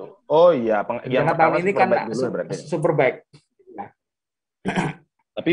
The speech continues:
Speaker 1: boleh
Speaker 2: Iya,
Speaker 1: nggak
Speaker 2: Pak.
Speaker 1: nonton kan sekarang gitu ya, karena pandemi ya?
Speaker 2: Nggak tahu ini kalau <laughs> pandemi ini, Pak. Boleh nonton atau tidak?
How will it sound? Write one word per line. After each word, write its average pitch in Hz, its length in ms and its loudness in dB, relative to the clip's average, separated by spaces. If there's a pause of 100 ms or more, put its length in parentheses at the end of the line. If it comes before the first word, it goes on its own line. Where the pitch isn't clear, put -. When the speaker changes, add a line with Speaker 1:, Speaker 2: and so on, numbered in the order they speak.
Speaker 1:
boleh 117 200 2
Speaker 2:
Iya, 175 120 4
Speaker 1:
nggak 220 140 2
Speaker 2:
Pak. 185 60 -2
Speaker 1:
nonton 175 320 2
kan 143 120 0
sekarang 151 280 0
gitu 131 160 -2
ya, 107 120 0
karena 98 240 -2
pandemi 101 440 -2
ya? 82 80 -10 (3000)
Speaker 2:
Nggak 101 200 -8
tahu 127 160 0
ini 123 200 -2
kalau 117 320 0 (320)
<laughs> - 280 -2
pandemi 127 360 0
ini, 123 160 -2
Pak. 120 160 -2 (3750)
Boleh 110 240 -8
nonton 113 280 -10
atau 117 180 -8
tidak? 110 280 -8